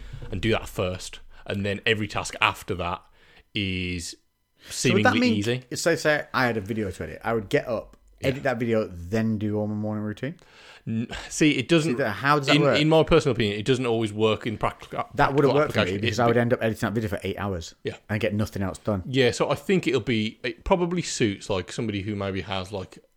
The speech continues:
Speaker 1: um, a more traditional office job. So say it's, um, chasing a client that you don't wanna chase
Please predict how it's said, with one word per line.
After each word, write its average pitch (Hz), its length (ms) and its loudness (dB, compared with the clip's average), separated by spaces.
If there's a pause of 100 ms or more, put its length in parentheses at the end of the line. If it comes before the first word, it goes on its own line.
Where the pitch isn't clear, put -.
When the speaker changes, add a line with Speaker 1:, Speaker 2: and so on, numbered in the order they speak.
(100)
Speaker 1:
um, 92 560 -8 (260)
a 110 40 -14
more 98 140 -6
traditional 98 520 -10
office 104 340 -8
job. 113 340 -2
So 101 140 -2
say 107 260 0
it's, - 220 -10 (720)
um, 92 640 0
chasing 113 380 2
a 98 40 0
client 101 440 2
that 101 60 -10
you 101 60 -4
don't 98 140 -2
wanna 98 140 -4
chase - 760 -4